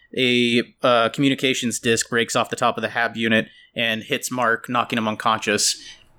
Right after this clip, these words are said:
The crew thinks he's dead because they hear, uh,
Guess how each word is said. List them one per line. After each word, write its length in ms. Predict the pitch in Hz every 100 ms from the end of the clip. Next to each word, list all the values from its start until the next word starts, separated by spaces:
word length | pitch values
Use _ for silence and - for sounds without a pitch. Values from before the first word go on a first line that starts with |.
| _ _ _
The 120 | -
crew 240 | - 165 156
thinks 260 | 160 139
he's 160 | 131 117
dead 320 | - 131 143
because 320 | 135 - 120 113
they 260 | 117 117
hear, 580 | 107 - 127 127 120 117
uh, 100 | 117